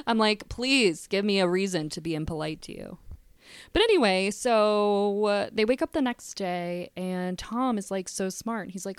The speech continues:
"Oh my God, I have a ladder on my car," 'cause he's a handyman, and he uses it to climb to the roof to see if they can, like, find the exit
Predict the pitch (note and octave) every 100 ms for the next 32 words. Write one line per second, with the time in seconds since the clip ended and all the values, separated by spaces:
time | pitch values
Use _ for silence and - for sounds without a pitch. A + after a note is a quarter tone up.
0 | - G#3 G#3+ A#3+ F#3 F3 F#3+ F#3 F#3+ G3
1 | A#3 C#4+ A3+ F#3 E3+ - D3+ D#3 G3 G3+
2 | - G3 F#3+ F#3+ - A3 B3 C4 G#3 E3
3 | D#3+ E3+ - - - - - A3+ A3+ A#3
4 | A3+ B3+ C#4+ G#3+ E3+ E3+ - - G#3 -
5 | F#3+ G#3 B3+ D4+ G3 D#3+ F3 - F3+ -
6 | F3+ F3 E3 F3 E3 - - D#3+ E3 E3+
7 | - D#3+ D#3 D#3 D3+ G3+ -